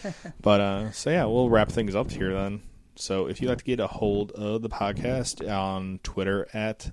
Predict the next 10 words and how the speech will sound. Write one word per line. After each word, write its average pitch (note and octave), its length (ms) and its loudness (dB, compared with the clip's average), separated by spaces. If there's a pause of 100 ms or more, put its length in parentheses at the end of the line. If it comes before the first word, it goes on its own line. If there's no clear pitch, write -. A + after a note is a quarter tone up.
(160)
Blues G#2+ 380 -4
Hockey G2+ 420 -2
N G2 100 -4
H G2 220 -4
L, B2+ 360 0 (520)
on C3+ 200 2
Facebook, G#2+ 560 0
Blues G2 320 2
Hockey F2+ 340 -2
Podcast, G2+ 720 -2